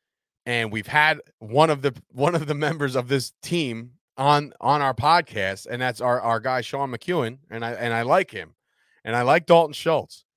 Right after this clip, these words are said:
I am on this Trey McBride hype train like nobody else, man. I, I think that this kid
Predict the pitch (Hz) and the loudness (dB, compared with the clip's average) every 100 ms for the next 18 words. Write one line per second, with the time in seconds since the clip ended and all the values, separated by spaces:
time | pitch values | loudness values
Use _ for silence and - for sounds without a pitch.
0 | _ _ _ _ _ _ 120 156 151 156 | _ _ _ _ _ _ -2 0 0 0
1 | 165 147 - - 156 156 165 131 110 131 | 0 -4 -8 -10 -4 -4 -4 -8 -4 0
2 | 143 147 110 139 - - 110 107 107 104 | 0 0 -4 -6 -8 -10 -8 -6 -8 -8
3 | 117 131 127 123 123 117 101 - 92 90 | -4 -4 -2 -4 -4 -4 -6 -10 -14 -14
4 | 87 107 135 123 135 147 - 151 123 117 | -8 -6 -4 -4 -4 -4 -6 -8 -10 -10
5 | 156 - - 156 143 | -10 -8 -8 -6 -6